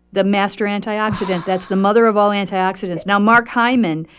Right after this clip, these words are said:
has a YouTube on that. Mark Hyman, functional medicine doctor and medic-, medical doctor,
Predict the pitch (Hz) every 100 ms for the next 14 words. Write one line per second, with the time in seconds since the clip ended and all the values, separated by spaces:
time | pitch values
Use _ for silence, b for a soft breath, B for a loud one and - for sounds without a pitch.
0 | b 202 190 190 185 202 226 - 190 165
1 | 156 156 151 127 - 185 196 196 202 202
2 | 196 185 180 196 190 - 190 190 190 196
3 | 190 180 180 180 175 180 190 190 - 190
4 | 190 196 170 170 185 185 -